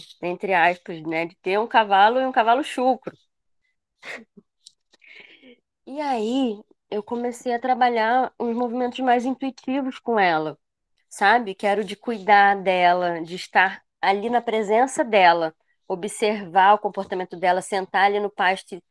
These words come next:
estar observando ela e os outros cavalos, né? E aí, né, ela, ela tem, tem um temperamento muito bom, ela deixava eu me aproximar, e aí eu comecei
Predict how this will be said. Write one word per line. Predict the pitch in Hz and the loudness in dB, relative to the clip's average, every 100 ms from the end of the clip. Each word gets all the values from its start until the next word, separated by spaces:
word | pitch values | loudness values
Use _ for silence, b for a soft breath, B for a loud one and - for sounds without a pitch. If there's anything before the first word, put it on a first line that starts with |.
| 196 | -20
estar | - - _ - 208 226 | -18 -20 _ 0 2 4
observando | 214 196 - 202 196 190 | 0 -8 -10 -6 -4 0
ela | 190 214 214 | 2 2 0
e | |
os | 202 180 | -2 -2
outros | 190 - | -6 -6
cavalos, | - 190 185 180 180 185 - _ _ _ _ _ _ - | -4 0 2 2 2 -2 -12 _ _ _ _ _ _ -12
né? | 190 185 185 - _ _ - | -6 -2 -2 -4 _ _ -8
E | 208 | -2
aí, | 208 214 233 254 285 254 247 | 2 2 0 -4 -6 -8 -8
né, | 208 208 | -2 0
ela, | 202 196 | 0 0
ela | 196 196 196 196 190 | 2 2 0 -2 -6
tem, | - 202 | -8 -8
tem | 208 202 | -4 -4
um | |
temperamento | 208 196 196 190 185 190 | -4 -6 -4 -4 -6 -8
muito | 185 190 | -10 -10
bom, | 208 214 208 226 240 214 _ | -4 2 4 4 0 -10 _
ela | 185 180 | -10 -8
deixava | 170 185 196 190 | -8 -6 -2 -2
eu | |
me | 196 | -4
aproximar, | 190 190 - 240 240 214 202 202 202 _ _ _ | -8 -10 -10 -10 -4 0 2 2 0 _ _ _
e | 202 | -6
aí | 202 | -2
eu | 233 | -2
comecei | 233 254 262 - 240 220 226 | -2 -4 -4 -4 -2 0 -2